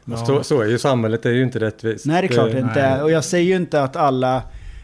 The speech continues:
Speaker 3: eh, alla har samma förutsättningar,
Speaker 1: Nej.
Speaker 3: men jag tycker att fotboll ska vara för alla, annars kan man lika gärna skita i det. För i, i en sån liten kommun som Norrköping, om man jämför med, låt säga, en stor tysk stad,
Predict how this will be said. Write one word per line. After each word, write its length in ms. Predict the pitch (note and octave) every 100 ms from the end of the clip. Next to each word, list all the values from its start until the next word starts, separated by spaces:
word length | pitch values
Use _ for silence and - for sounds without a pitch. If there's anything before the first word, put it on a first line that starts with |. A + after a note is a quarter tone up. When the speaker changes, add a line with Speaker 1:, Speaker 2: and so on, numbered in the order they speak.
| - _
Speaker 3:
eh, 760 | - C3+ C3 C3 C3 B2+ G#2+ D#3+
alla 200 | D#3+ C#3+
har 320 | - G3 A#3
samma 300 | - E3 C3+
förutsättningar, 540 | C3+ C3 A#2+ B2+ C3
Speaker 1:
Nej. 80 | A2
Speaker 3:
men 100 | D#3
jag 120 | D#3+
tycker 260 | D3 D#3 D3
att 60 | C3+
fotboll 380 | D3 C3 C3+ C3+
ska 140 | C3+
vara 120 | C3
för 160 | A2 C3
alla, 480 | C3+ B2+ C#3+ D#3+ D#3 -
annars 220 | C#3+ C#3
kan 120 | C#3
man 80 | C#3+
lika 160 | C3 A#2+
gärna 120 | A2
skita 460 | - C3 G#2 -
i 80 | C3
det. 140 | G2+ G#2+
För 300 | C#3 C#3 -
i, 300 | E3 D#3+ E3
i 320 | D#3+ D#3+ D#3 D#3
en 180 | D#3
sån 260 | D3 E3+ E3
liten 480 | E3+ C#3 C3 D3 C3+
kommun 380 | C#3 D3+ D3+ C#3+
som 140 | C#3+
Norrköping, 500 | C#3+ B2+ C3 D3 C#3
om 100 | B2
man 120 | C3
jämför 320 | C3+ B2 C3+
med, 180 | C3 B2 B2 B2+
låt 140 | C3
säga, 200 | - C#3
en 100 | A#2
stor 260 | - C#3+ C3
tysk 340 | C3+ B2+ -
stad, 440 | - E3 C#3 C#3